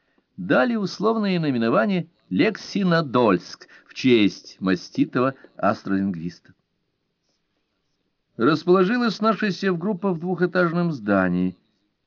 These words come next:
Особняк принадлежал когда-то весьма состоятельному иномерянину. Об этом свидетельствовало и обилие лепнины на фасаде,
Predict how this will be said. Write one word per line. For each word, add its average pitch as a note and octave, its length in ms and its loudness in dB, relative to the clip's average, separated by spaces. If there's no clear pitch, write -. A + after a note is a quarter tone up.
Особняк C3 720 0
принадлежал G2+ 680 2
когда-то F#2 500 -2
весьма A2+ 540 2
состоятельному C3 1040 0
иномерянину. A#2+ 920 0
Об F#2 160 -2
этом G#2 220 0
свидетельствовало G#2+ 720 -2
и A#2 100 8
обилие A2 480 2
лепнины G#2+ 680 0
на G#2 100 -2
фасаде, G2+ 600 -2